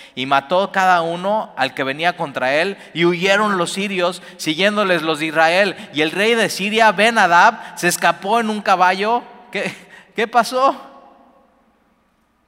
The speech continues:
Con alguna gente de caballería, y salió el rey de Israel, Acab, hirió a la gente de a caballo y los carros,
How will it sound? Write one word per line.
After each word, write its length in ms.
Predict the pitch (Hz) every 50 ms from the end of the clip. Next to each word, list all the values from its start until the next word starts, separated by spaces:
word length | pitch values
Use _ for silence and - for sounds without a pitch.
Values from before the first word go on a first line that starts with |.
| _ _
Con 180 | 160 156 165
alguna 340 | 165 170 185 202 220 214 202
gente 240 | 196 208 202 196 214
de 140 | 185 170 175
caballería, 600 | 180 170 170 170 165 170 170 165 165 165 165 170
y 80 | 170
salió 360 | 165 - 156 151 160 170 180
el 80 | 185 180
rey 180 | 165 170 175 175
de 120 | 175 156
Israel, 460 | 143 143 147 139 135 135 139 147 139 - - - - - - _
Acab, 400 | - - - - 156 160 165 - - - - - - -
hirió 340 | 143 143 143 147 170 170
a 100 | 175 190
la 120 | 196 190 175
gente 300 | - 175 175 175 170 175
de 60 | 156
a 120 | 143 139
caballo 480 | - 151 143 139 139 135 135 135 135 139
y 80 | 139 135
los 200 | 131 131 - -
carros, 500 | - 170 165 175 170 165 139 120 -